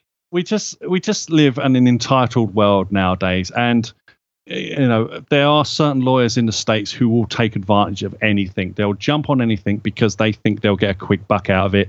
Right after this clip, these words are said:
because they'll tell people who might not necessarily think of suing anyone, but, "Oh yeah, here's a class action. We'll put this notice out there. If you were somehow affected, join in, you might get a small settlement. But even if you do get a small settlement, we're gonna get a big settlement." Uh,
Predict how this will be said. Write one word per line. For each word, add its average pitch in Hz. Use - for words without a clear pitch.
because 117
they'll 160
tell 143
people 117
who 226
might 220
not 117
necessarily 104
think 104
of 98
suing 113
anyone, 113
but, 120
"Oh 180
yeah, 165
here's 147
a 139
class 143
action. 113
We'll 123
put 180
this 156
notice 123
out 107
there. 110
If 113
you 180
were 160
somehow 120
affected, 113
join 170
in, 117
you 120
might 113
get 110
a 95
small 110
settlement. 104
But 123
even 160
if -
you 208
do 240
get 147
a 113
small 110
settlement, 110
we're 120
gonna 87
get 95
a 87
big 98
settlement." 87
Uh, 98